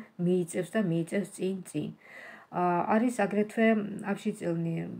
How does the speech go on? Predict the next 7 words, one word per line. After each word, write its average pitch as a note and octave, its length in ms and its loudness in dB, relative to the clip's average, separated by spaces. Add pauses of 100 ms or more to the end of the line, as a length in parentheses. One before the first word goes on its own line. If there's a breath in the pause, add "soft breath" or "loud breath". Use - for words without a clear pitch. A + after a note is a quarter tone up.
(220)
საზოგადოებაში G#3 640 2
გამოსული, E3+ 560 0
კონტაქტური, F3 800 -2
ბრძენი, G3 720 4 (520 loud breath)
ა, F3+ 140 -2 (120)
ერთგული G#3+ 520 6
მეგობარი, E3+ 800 2